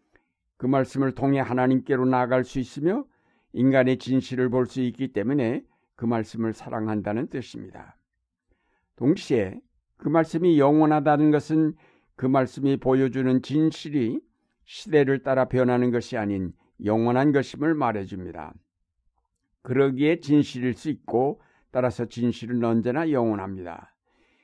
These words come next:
이 시인은 하나님의 율법에서 이 진실을 보았기 때문에 그 말씀을 사랑하게 되었습니다. 우리 예수를 믿는 사람들은 우리의 삶이 어디로부터 왔으며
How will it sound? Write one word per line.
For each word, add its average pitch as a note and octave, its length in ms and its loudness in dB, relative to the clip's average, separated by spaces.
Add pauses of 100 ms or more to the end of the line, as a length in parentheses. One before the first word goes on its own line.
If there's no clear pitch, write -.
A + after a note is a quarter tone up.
(320)
이 D#3 160 2
시인은 B2+ 560 2
하나님의 B2 540 0
율법에서 B2+ 880 0
이 B2 180 -4
진실을 B2 540 -4
보았기 A#2+ 400 -4
때문에 B2+ 560 -2 (380)
그 A2+ 100 -8
말씀을 A2 480 -2
사랑하게 G#2+ 640 -6
되었습니다. G2+ 760 -10 (1500)
우리 F#3+ 240 2
예수를 F3+ 360 6
믿는 D#3+ 280 8
사람들은 A2+ 840 -2 (260)
우리의 C3+ 300 2
삶이 C3 400 0
어디로부터 A#2+ 600 0
왔으며 B2+ 640 0